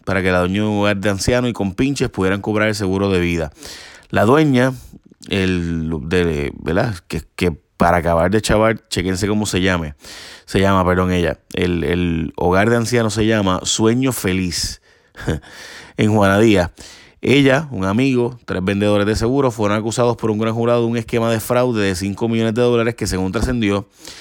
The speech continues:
estas personas se encargaron de solicitar treinta y cuatro pólizas a nombre de veintidós personas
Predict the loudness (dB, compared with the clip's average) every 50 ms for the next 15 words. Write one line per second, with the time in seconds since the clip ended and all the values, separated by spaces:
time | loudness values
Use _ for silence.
0 | -20 -20 -20 -18 _ -6 -4 -2 -2 -2 0 0 0 0 0 0 0 0 -2 0
1 | 0 0 2 2 2 2 2 0 0 -2 0 -2 0 0 0 0 0 0 0 0
2 | 0 0 0 0 2 0 0 0 0 -2 -2 -2 -2 0 2 2 2 2 2 -2
3 | -2 0 0 0 2 2 2 0 0 0 0 -2 -4 -6 -10 -14 -18 -20 _ -20
4 | -20 -10 _ -2 -2 0 0 0 0 0 2 2 2 2 0 -2 -2 -2 -2 -2
5 | 0 0 -2 -2 -4 -4 -2 -2 -2 0 0 -2 -2 -4 -8